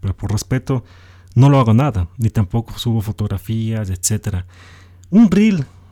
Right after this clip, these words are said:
subí un poquito, eh, hace pocos días,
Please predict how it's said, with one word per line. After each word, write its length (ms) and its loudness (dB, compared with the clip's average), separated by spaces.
subí 640 -2
un 160 0
poquito, 600 -4
eh, 280 -6
hace 180 -6
pocos 380 -4
días, 500 -4